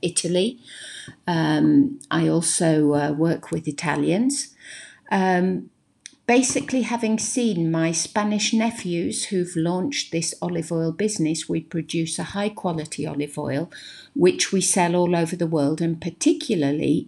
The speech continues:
we sell in the United States. And of course, I've been working with them closely in order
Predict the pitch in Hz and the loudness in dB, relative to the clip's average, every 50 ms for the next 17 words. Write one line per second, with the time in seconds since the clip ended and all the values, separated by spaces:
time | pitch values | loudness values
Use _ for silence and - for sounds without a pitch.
0 | - _ - 160 175 180 180 180 - - - - 190 170 170 170 170 143 - - | -8 _ -4 0 2 2 2 2 0 -2 -2 -2 0 0 0 -2 -4 -6 -8 -6
1 | 185 180 170 170 170 165 165 170 165 160 165 165 156 160 156 - 185 165 - - | -4 -2 0 0 0 0 0 0 0 0 2 2 0 0 -2 -4 -6 -4 -4 -4
2 | - - - 247 247 196 - - - - - - - 170 170 170 165 165 - - | -4 -2 -2 -2 0 -2 -2 -2 -4 -4 -4 -4 -2 0 0 0 -2 -4 -6 -4
3 | - 214 208 202 208 - 180 170 165 160 160 160 - - 185 180 180 175 160 160 | -2 -2 -2 -2 -2 -4 -2 -2 -2 -2 -2 -4 -4 -2 0 2 2 2 0 -2
4 | - - - - - - - _ _ - 165 180 196 214 208 208 226 202 196 185 | -6 -14 -18 -20 -20 -20 -20 _ _ 0 4 4 4 4 4 2 0 2 2 2
5 | 185 180 185 175 170 170 165 165 - 220 208 208 214 208 - - - - - - | 2 0 0 2 2 2 2 0 0 2 2 2 2 0 -2 -4 -6 -4 -4 -2
6 | - - - - - - - - - _ 190 185 180 185 175 180 190 196 190 196 | -2 -4 -4 -8 -14 -20 -20 -20 -8 _ 2 4 4 6 4 4 4 2 2 2
7 | 196 190 196 | 2 2 0